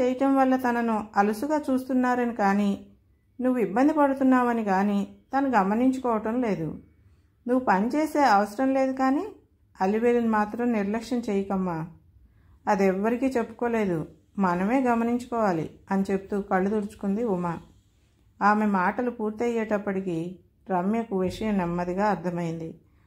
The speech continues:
"సారీ అత్తయ్య, మా అత్తయ్య ఎప్పుడు ఏదో ఒకటి చెప్తూనే ఉంటారని అనుకున్నాను, కానీ ఇలా ఒంటరితనం పోగొట్టుకోవటానికని అనుకోలేదు. మొన్న అత్తయ్యను విసుక్కున్నాను కూడా, ఎప్పుడు ఏదో ఒక సలహా ఇస్తూ ఉంటారని.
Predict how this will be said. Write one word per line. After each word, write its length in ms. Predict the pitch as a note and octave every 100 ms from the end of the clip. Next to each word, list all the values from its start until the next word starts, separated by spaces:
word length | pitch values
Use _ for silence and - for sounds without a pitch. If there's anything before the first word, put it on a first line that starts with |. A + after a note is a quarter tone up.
| _ -
"సారీ 340 | F3+ F3+ A3+ B3+
అత్తయ్య, 600 | A#3 A3+ F#3+ F3+ F3+ F#3 - _ -
మా 160 | G3 F#3+
అత్తయ్య 460 | F#3 - B3 B3
ఎప్పుడు 340 | G#3 G#3 A3 G#3+
ఏదో 420 | F#3 F#3+ G#3+ A#3+
ఒకటి 160 | A3
చెప్తూనే 520 | G#3 G3 F#3+ - A#3+ A#3+
ఉంటారని 560 | A3+ A3 A3+ A3 G#3+
అనుకున్నాను, 640 | - F3+ F3 G3+ G3+ G#3
కానీ 440 | G#3 G#3+ A#3+ F4+ F4 - - - - - -
ఇలా 260 | G#3+ A3
ఒంటరితనం 680 | G#3+ G3 G3 B3 C4 C4 B3+
పోగొట్టుకోవటానికని 1120 | A#3+ G#3+ G#3+ A3+ A3+ A#3 A3+ G#3+ G#3+ G3+ G3+ -
అనుకోలేదు. 640 | F#3+ F#3+ A3 G#3+ F3+ D#3+ D#3 - _ _ _ _ -
మొన్న 200 | G#3+ G#3+
అత్తయ్యను 480 | G3+ F#3+ A#3+ C4 B3+
విసుక్కున్నాను 640 | A3 A3 A#3+ B3 B3+ B3
కూడా, 440 | B3 A3+ G3+ D#3 - _ _ _ - - - _ G#3+
ఎప్పుడు 360 | G3+ - B3+
ఏదో 360 | C4+ A#3+ A#3+ B3+
ఒక 100 | B3+
సలహా 400 | B3 G#3+ G#3+ A#3+
ఇస్తూ 340 | A#3 A#3 B3
ఉంటారని. 640 | A#3+ G#3 A3 G#3+ G3 D3+